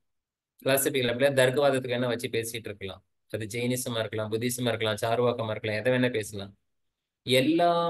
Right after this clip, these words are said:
தத்துவங்களிலும் இந்த பிறப்பு இறப்பு அங்கிற துன்பத்துல இருந்து தன்னை விடுவிக்கணுங்கிற தவிர வேற எந்த கோலும் கிடையாது.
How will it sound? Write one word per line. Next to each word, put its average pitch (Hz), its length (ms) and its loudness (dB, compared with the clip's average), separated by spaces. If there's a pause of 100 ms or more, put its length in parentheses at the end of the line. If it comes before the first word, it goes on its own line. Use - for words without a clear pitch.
(380)
தத்துவங்களிலும் 123 960 -2 (500)
இந்த 117 200 -4
பிறப்பு 143 540 0
இறப்பு 123 380 0
அங்கிற 104 360 -2
துன்பத்துல 113 500 -4
இருந்து 104 280 0
தன்னை 110 280 -2
விடுவிக்கணுங்கிற 113 640 -2
தவிர 110 260 0
வேற 104 220 2
எந்த 113 360 0
கோலும் 110 340 0
கிடையாது. 98 380 -4